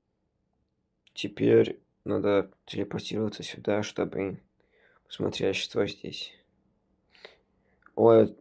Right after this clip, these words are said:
я в таком себе средней компе, у меня тут опасненько, тут эти вот. Пиглинов много, у меня ни одного с-,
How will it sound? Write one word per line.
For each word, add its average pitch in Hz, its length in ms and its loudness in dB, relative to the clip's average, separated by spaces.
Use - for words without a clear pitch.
я 104 400 2
в - 80 -8
таком 113 240 2
себе 104 140 -2
средней 107 340 2
компе, 95 320 -2
у 90 40 0
меня 90 120 -4
тут 110 160 -6
опасненько, 101 560 0
тут - 240 -12
эти - 200 -6
вот. - 280 -12
Пиглинов 110 420 2
много, 98 260 -2
у 98 40 2
меня 95 220 -2
ни 95 80 -2
одного 92 320 -4
с-, - 200 -10